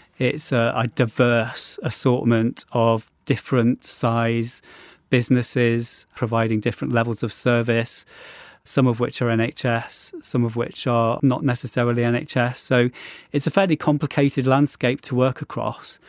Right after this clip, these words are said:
and we're trying to work towards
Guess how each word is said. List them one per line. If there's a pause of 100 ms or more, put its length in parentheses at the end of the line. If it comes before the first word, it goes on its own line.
(280)
and
we're
trying
to (540)
work
towards